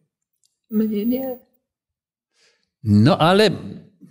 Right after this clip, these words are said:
Speaker 2: być może jakby nam ktoś zaproponował władzę nad całym światem, to byśmy może, nie wiem, jak byśmy zareagowali, ale czasem, e, proponują nam takie rzeczy, które są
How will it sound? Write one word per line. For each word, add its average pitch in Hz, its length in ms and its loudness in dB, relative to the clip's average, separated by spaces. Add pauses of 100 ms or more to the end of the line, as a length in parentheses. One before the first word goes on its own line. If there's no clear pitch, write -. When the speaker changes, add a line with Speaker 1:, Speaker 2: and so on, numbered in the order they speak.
(840)
Speaker 2:
być 120 260 0
może 151 260 4
jakby 135 160 2
nam 131 140 2
ktoś 113 160 0
zaproponował 117 800 2
władzę 120 300 2
nad 113 180 0
całym 113 300 2
światem, 110 640 -2 (560)
to 120 120 -6
byśmy 123 340 2
może, 123 300 4
nie 143 140 4
wiem, 196 140 2
jak 104 140 2
byśmy 101 640 0
zareagowali, 95 840 0
ale 131 220 2
czasem, 170 420 0 (360)
e, 110 120 -2
proponują 147 640 2
nam 123 320 2
takie 143 360 0
rzeczy, 110 540 0
które 139 380 -2
są 151 340 0